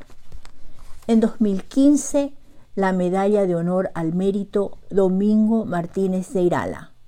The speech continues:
y en dos mil dieciséis, el Premio Corporativo Serafina Dávalos,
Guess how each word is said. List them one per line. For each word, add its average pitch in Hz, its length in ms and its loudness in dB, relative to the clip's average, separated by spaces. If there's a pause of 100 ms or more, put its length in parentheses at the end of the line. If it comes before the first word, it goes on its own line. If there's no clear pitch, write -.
(480)
y 196 100 0
en 196 80 2
dos 185 220 -2
mil 226 240 6
dieciséis, 214 880 2 (420)
el 208 160 4
Premio 240 480 6
Corporativo 202 880 0
Serafina 180 760 0
Dávalos, 185 640 2